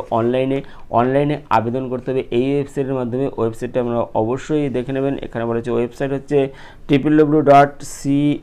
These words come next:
এ এল আই সি ইউ টি ডট এন আই সি এল আই টি ডট এন আই সি স্ল্যাশ এন আই সি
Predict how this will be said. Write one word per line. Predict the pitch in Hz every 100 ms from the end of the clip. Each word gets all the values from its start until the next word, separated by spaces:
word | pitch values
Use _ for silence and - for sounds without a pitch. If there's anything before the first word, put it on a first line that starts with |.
| -
এ | 127 131 131 - -
এল | 120 135 - -
আই | 117 123 131
সি | - - 131
ইউ | 123 127 123 117
টি | 131
ডট | 117 123 127 - - -
এন | 110 127 147 147
আই | 123 127 127 -
সি | 127 123 -
এল | 117 123
আই | 127 127 -
টি | 127 127 -
ডট | 107 120 120 -
এন | 117
আই | 120 127
সি | - 139 131 135 - - 123
স্ল্যাশ | 117 135 131 131 -
এন | 117 120
আই | 131 131
সি | - 139 139